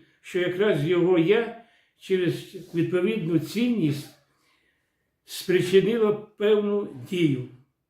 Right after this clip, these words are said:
Вихованець за такого внутрішнього стану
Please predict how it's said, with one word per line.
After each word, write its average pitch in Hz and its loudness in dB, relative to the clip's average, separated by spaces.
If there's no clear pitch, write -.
Вихованець 208 2
за 196 4
такого 220 0
внутрішнього 190 -2
стану 208 -2